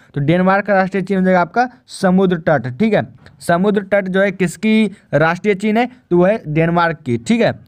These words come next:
अगला क्वेश्चन, अगला है आपका जर्मनी। तो जर्मनी का जो है राष्ट्रीय चिन्ह क्या है, तो जर्मनी का आपका कॉर्नफ्लावर, ठीक है। कॉर्नफ्लावर जो है आपका जर्मनी का राष्ट्रीय चिन्ह हो जाएगा। अगला आपका इटली। तो इटली का हो, क्या हो जाएगा, इटली का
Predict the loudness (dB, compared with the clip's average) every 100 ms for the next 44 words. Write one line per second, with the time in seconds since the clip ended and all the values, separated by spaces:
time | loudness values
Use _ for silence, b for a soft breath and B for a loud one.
0 | B B _ 0 2 2 -2 -4 -4 -6
1 | -12 b -2 0 2 0 -2 -2 -2 0
2 | -2 0 -2 -4 -10 B B 0 2 2
3 | 2 0 0 0 0 2 0 0 -6 -8
4 | -2 -2 0 -2 0 -2 0 0 -2 -6
5 | B -2 0 2 0 0 0 0 0 0
6 | -4 0 2 2 2 -2 0 2 2 0
7 | -2 -4 0 0 B B B 0 0 0
8 | -2 0 0 0 0 -2 -2 -4 -4 0
9 | 0 0 -2 -2 0 0 0 0 -2 -6
10 | -6 -2 0 2 2 2 2 -2 -8 b
11 | b b -2 2 0 0 -4 -4 -4 2
12 | 2 0 -8 _ _ _ _ -8 -4 0
13 | 0 0 -2 0 0 -2 -2 0 2 2
14 | 0 -2 b b -8 -2 0 2